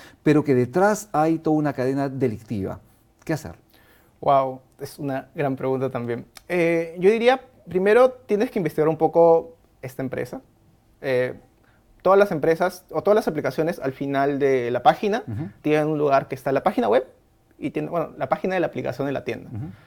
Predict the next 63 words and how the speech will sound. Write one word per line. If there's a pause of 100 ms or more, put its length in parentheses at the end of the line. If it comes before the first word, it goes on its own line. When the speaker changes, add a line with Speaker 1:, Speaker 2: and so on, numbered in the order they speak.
(160)
Speaker 2:
Está
la
página
web
y
están
sus
términos
y
condiciones. (440)
Yo
diría
que
esa
es
una
aplicación
como
que
nueva
y
no
conocen
mucho.
Pueden
ir
a
hacer
un
poco
de
investigación
Speaker 1:
Ujú.
Speaker 2:
de
esto.
¿Quiénes
son
realmente
estas
personas?
Speaker 1:
Ujú. (400)
Speaker 2:
Porque
todas
las
páginas
que
tienen
que (140)
tener
productos
financieros
tienen
que
estar
registradas,
si
no
me
equivoco,
en
S
B
S.